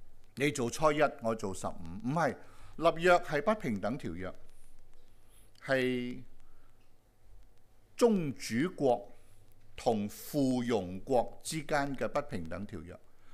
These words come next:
所以上帝同以色列立約唔係一個交易，生意，係不平等。不過呢個不平等唔係暴力，唔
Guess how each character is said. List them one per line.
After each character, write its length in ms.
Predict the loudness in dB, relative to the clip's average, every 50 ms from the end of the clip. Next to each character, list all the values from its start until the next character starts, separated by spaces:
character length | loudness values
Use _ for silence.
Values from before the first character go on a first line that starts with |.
| -8
所 160 | 0 2 4 4
以 160 | 4 2 0 -6 -10 -12 -8 -2
上 240 | 4 6 6 6 6
帝 180 | 6 4 4 4
同 420 | 2 2 2 2 2 2 0 -2 -4 -8 -14 -18 -20 -18 -16 -16 -14 -8
以 180 | -2 0 2 2
色 120 | 4 2 2
列 180 | 4 2 2
立 140 | 4 4 4 2 4 4
約 180 | 4 6 6 6 4 0 -8 -12 -10 -10 -8 -8 -10 -10 -8 -2
唔 200 | 0 2 2 2
係 200 | 2 2 2 4
一 100 | 4 2 2
個 220 | 2 -2 -4 -2 0
交 280 | 0 0 2 0 0
易， 200 | 0 0 -2 -2 -4 -8 -16 -18 -18 -18 -18 -18 -16 -16 -14 -12
生 400 | -10 -2 2 2 2 2 2 -2
意， 240 | -2 -4 -6 -8 -8 -10 -14 -16 -12 -8 -8 -6 -6 -6 -8 -12 -14 -14 -14 -14 -12 -10 -10 -8 -8 -6 -4
係 120 | -4 0
不 120 | 0 0 0
平 220 | -2 -4 -6 -6
等。 200 | -6 -8 -8 -6
不 60 | 2 4
過 120 | 6 6
呢 60 | 6
個 80 | 6 4
不 120 | 4 2 2
平 200 | 2 0 4 6
等 180 | 6 4 4
唔 220 | 4 0 0 0 2
係 380 | 2 2 2 2 0 -2 -4 -8 -12 2 6
暴 240 | 6 8 8 8 6
力， 220 | 4 4 2 2 0 -10 -18 -20 -20 -20 -20 -18 -18 -18 -18 -18 -18 -16 -8 -2
唔 80 | 0